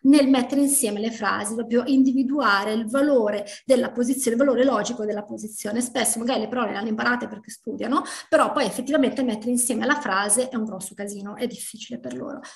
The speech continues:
Ora, s-, imparare a sfruttare il transfer positivo e utilizzare i cartoncini per farglieli muovere in modo tale che vadano a formare una frase, questo è contemporaneamente T P R, che T P R non è soltanto l'aquila reale, ma è anche utilizzare i cartoncini e muoverli per fare le domande, per esempio,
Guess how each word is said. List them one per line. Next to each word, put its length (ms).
Ora, 200
s-, 240
imparare 380
a 20
sfruttare 460
il 60
transfer 400
positivo 720
e 80
utilizzare 460
i 40
cartoncini 1040
per 140
farglieli 420
muovere 840
in 60
modo 220
tale 300
che 100
vadano 260
a 40
formare 560
una 180
frase, 480
questo 260
è 60
contemporaneamente 840
T 160
P 140
R, 260
che 100
T 120
P 80
R 140
non 120
è 60
soltanto 480
l'aquila 320
reale, 420
ma 300
è 40
anche 360
utilizzare 480
i 20
cartoncini 560
e 60
muoverli 340
per 120
fare 200
le 100
domande, 520
per 120
esempio, 520